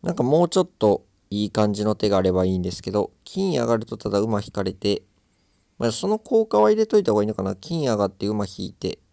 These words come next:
とかの交換は、入れといた方が得なのか、損なのか。なんか入れといた方がいい。あ、でも、銀打ちとかがあるんか、これ。そうか。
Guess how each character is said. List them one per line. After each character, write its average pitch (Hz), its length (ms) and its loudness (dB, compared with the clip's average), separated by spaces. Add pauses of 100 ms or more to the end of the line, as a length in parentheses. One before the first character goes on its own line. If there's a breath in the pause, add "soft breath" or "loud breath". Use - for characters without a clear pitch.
(1600 soft breath)
と 98 160 -10
か 95 200 -4
の 95 240 -2 (280)
交 104 380 -2
換 104 260 -2
は、 120 260 0 (1500)
入 107 120 -4
れ 110 140 2
と 117 200 0
い 101 100 0
た - 120 -6
方 98 240 -4
が 113 100 -2
得 101 300 -8
な 92 100 -2
の 92 100 -4
か、 120 200 -4
損 98 240 -4
な 95 100 -2
の 98 100 -6
か。 - 200 -14 (1160 soft breath)
な - 80 -16
ん - 20 -20
か 120 80 -2
入 117 80 2
れ 135 100 2
と 180 140 2
い 175 40 0
た 113 100 4
方 98 60 2
が 98 120 4
い 98 120 -2
い。 95 80 -12 (240)
あ、 113 140 4
で 107 60 4
も、 104 180 0 (540)
銀 147 320 0
打 233 80 2
ち - 100 -2
と - 100 0
か 117 140 2
が 104 80 8
あ 104 40 6
る 98 100 4
ん 95 80 -2
か、 95 100 -2
こ 95 140 0
れ。 92 160 0 (840)
そ - 200 -6
う 92 40 -4
か。 - 280 -10